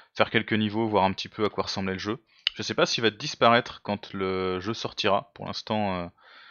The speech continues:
c'est pas encore, euh, annoncé. Donc on verra, s'il y est toujours vous pourrez le tester gratuitement, sinon eh ben, vous pourrez profiter de cette vidéo. Euh, ce qu'on va faire nous c'est un let's play, hein, on va pas juste faire une découverte, on va essayer de,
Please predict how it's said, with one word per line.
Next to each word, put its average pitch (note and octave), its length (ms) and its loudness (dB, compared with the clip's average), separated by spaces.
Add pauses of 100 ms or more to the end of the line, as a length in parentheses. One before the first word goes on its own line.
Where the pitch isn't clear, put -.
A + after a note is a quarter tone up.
(180)
c'est - 160 -10
pas A2 100 0
encore, G#2+ 420 2
euh, F#2 140 4
annoncé. F#2+ 500 0 (380)
Donc F#2 240 -8
on F#2 140 -6
verra, F2 400 -2
s'il G2+ 240 -8
y G2+ 60 -2
est G2+ 100 -4
toujours G#2+ 320 -2
vous F#2+ 60 -8
pourrez G#2 240 0
le G#2 40 -4
tester - 280 -6
gratuitement, G2+ 480 0
sinon G2+ 340 -4
eh G#2 80 -2
ben, F#2 420 0
vous G2 80 -14
pourrez A2 200 -6
profiter - 400 -6
de A2 80 -2
cette A2 200 -6
vidéo. A2 360 -4 (640)
Euh, G2 400 8
ce - 140 -2
qu'on F#3 100 0
va F3+ 80 4
faire E3 300 4
nous D3 180 -2
c'est - 400 2
un G2+ 500 4
let's G2 220 -2
play, D3 240 2
hein, C#3 80 4
on G#2 60 0
va F#2+ 60 -2
pas - 120 -4
juste D3 220 -10
faire A2+ 180 -2
une A2 80 0
découverte, G#2+ 540 0
on - 20 -4
va F#2+ 100 2
essayer F#2 200 -6
de, F#2 260 -4